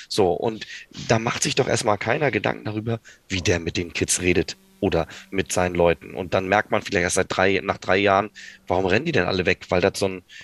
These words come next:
keine Ahnung, äh, Agro-Typ ist, der immer nur rumschreit oder vielleicht die Kids beleidigt oder was auch immer. Also, ähm, die, und da muss ich aber sagen, also die Inhalte, die N R W immer mehr bietet, äh, gefallen mir gut und gerade auch in dem Bereich soll noch mehr passieren.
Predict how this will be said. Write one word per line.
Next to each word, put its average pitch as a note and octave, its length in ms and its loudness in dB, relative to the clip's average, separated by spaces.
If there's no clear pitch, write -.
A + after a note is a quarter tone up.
keine F#2+ 180 2
Ahnung, F#2+ 440 2
äh, F2+ 300 2
Agro-Typ G2 580 -2
ist, - 200 -2
der F2 80 4
immer F2+ 140 -2
nur F#2 120 2
rumschreit F2+ 580 0
oder F2+ 320 4
vielleicht F2+ 360 0
die - 60 -6
Kids - 400 0
beleidigt G2 840 0
oder F2+ 440 0
was - 140 2
auch E3+ 120 4
immer. G3 200 -2
Also, G2+ 320 2
ähm, G#2 340 0
die, A2 400 -2
und G#2+ 180 -2
da B2 120 4
muss F3 160 -2
ich F3 60 -2
aber D3 160 4
sagen, C3+ 320 2
also A2 160 -2
die A2 160 -4
Inhalte, C3 400 0
die A2+ 240 -2
N A2 120 4
R G#2+ 140 4
W A#2 180 4
immer A2+ 200 2
mehr A2 180 0
bietet, A#2 420 -2
äh, G2 100 0
gefallen G#2+ 340 0
mir G2+ 120 0
gut C#3 200 -4
und A2+ 120 -4
gerade A2+ 220 2
auch G#2+ 80 -2
in G#2+ 40 -14
dem G#2 160 -2
Bereich G2+ 300 2
soll G#2+ 240 6
noch G#2+ 140 2
mehr G#2 180 0
passieren. G#2+ 500 -2